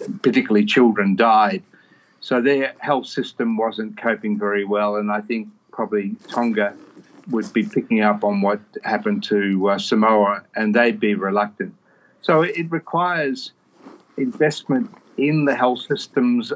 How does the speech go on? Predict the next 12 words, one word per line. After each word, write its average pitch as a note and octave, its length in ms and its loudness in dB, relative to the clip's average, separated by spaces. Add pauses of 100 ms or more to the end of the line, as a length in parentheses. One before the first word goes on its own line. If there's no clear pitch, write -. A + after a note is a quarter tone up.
(160)
of B2 440 2 (580)
the B2 80 2
receiving A#2+ 640 2
countries, A#2 800 0 (240)
and A#2 520 2 (640)
I B2+ 140 4
think B2 240 0
that B2 180 -4
that's - 500 -4 (200)
an B2 140 0
important, A#2 680 0
uh, A2 360 0